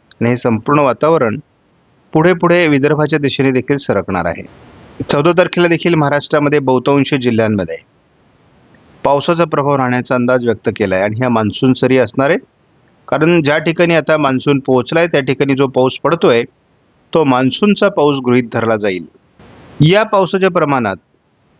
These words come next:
विदर्भाकडून आणि दक्षिण भारताकडून सतरा तारखेपासून मोठ्या प्रमाणात वाढ होणार आहे आणि त्यामुळे संपूर्ण चित्र महाराष्ट्रामध्ये बदलत जाणार आहे. सर्व विभागात हा पाऊस होणार आहे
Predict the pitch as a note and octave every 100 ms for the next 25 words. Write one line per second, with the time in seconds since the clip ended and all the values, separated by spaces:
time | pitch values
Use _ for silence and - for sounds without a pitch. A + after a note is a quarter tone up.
0 | _ _ _ - C3+ C#3 E3+ E3 D#3+ E3
1 | E3 E3 D3+ - _ _ _ _ _ _
2 | - C#3 C3 C3+ - - - C#3+ C3+ A#2+
3 | G#2+ F#2 - _ _ _ _ _ _ _
4 | - C#3+ F3+ F#3+ F#3 E3 E3+ D#3 D3+ D#3
5 | C3+ C#3+ D3+ C3+ B2 C3 B2+ A#2+ G#2+ G2
6 | F2+ D#2+ - _ _ _ _ _ _ _
7 | _ _ _ - - - C#3 F3 F3 F3+
8 | F3+ - - - D#3 D3 F#3 F3+ F#3 F3
9 | E3+ C3+ A#2+ A#2+ B2+ - C#3+ C#3 C3 C3
10 | - - C3 A#2 D3 C3+ C3+ C3 C#3 A#3
11 | _ _ _ _ _ _ _ _ - D#3+
12 | F3 G#3 G3 F3 D3+ D#3+ C#3+ C#3+ C3+ A#2+
13 | - F#2+ E2+ D#2 _